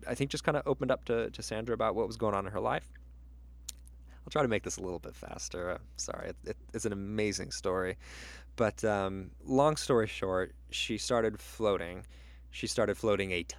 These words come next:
ton. She started floating at the float shop, being embarrassed by how much she was floating, and then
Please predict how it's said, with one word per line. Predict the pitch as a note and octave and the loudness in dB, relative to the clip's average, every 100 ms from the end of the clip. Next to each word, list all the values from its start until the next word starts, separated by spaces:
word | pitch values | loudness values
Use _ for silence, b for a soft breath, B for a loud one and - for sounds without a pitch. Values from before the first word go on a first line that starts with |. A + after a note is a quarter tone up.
| - | 0
ton. | D#3+ F#2 F2 G2 B B B B | 2 2 0 -8 B B B B
She | - A#2+ | -4 0
started | C3 A2+ | 4 4
floating | - A#2 G#2 G#2 G#2 | 4 2 4 2 -2
at | E2+ F#2+ F2+ | 0 2 2
the | - | -4
float | - B2 A#2+ | -2 4 4
shop, | - B2+ A#2 A#2 - - | 4 6 6 4 -2 -4
being | G#2+ | -2
embarrassed | G2+ F#2+ A2 D#3 E3+ | -4 0 2 2 4
by | A#2 | 2
how | G2+ G#2 | 2 2
much | G2 | 0
she | - | 0
was | G2 - | -2 0
floating, | - G2 G2 G2 B B - | 0 0 0 -4 B B -8
and | G#2 | -2
then | G#2+ G#2+ | -2 -2